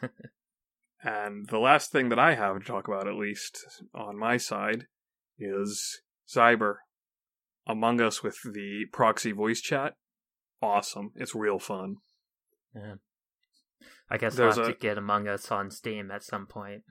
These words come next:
Speaker 2: Yeah, at some point I think you should.
Speaker 1: I already got on the
Speaker 2: Because
Speaker 1: phone and on the Switch.
Speaker 2: Well, the phone was free, and it's costs five dollars on Steam, so, you know, suck it up.
Speaker 1: <laughs> I buy on the Switch for five dollars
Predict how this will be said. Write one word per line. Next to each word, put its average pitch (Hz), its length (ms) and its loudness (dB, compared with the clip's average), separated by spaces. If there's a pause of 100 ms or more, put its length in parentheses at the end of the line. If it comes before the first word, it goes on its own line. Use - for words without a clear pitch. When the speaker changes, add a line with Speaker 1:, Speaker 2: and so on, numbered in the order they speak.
(380)
Speaker 2:
Yeah, 127 200 4
at 110 80 -4
some 127 200 0
point 113 220 2
I 110 60 2
think 110 260 -6
you - 80 -10
should. 107 360 -4 (400)
Speaker 1:
I - 40 -8
already 120 180 -2
got - 260 2
on 120 120 2
the - 100 -2
Speaker 2:
Because - 80 -8
Speaker 1:
phone 110 380 -2
and 104 240 -4
on 107 180 -6
the 104 100 -16
Switch. - 720 -6
Speaker 2:
Well, 190 200 2
the 185 100 6
phone 214 380 6
was 208 180 6
free, 113 560 2 (280)
and 135 160 2
it's - 280 -2 (100)
costs - 320 2
five 156 260 4
dollars 139 400 6
on 151 420 -2
Steam, 104 540 -8
so, 110 420 -6 (140)
you 127 140 -4
know, 107 140 -4
suck - 260 -4
it 131 80 -2
up. 104 200 -2 (240)
Speaker 1:
<laughs> - 240 -20
I 120 60 -8
buy 110 260 -4
on 117 180 -6
the 110 60 -16
Switch 220 300 -14
for 113 100 0
five - 280 -8
dollars - 540 -14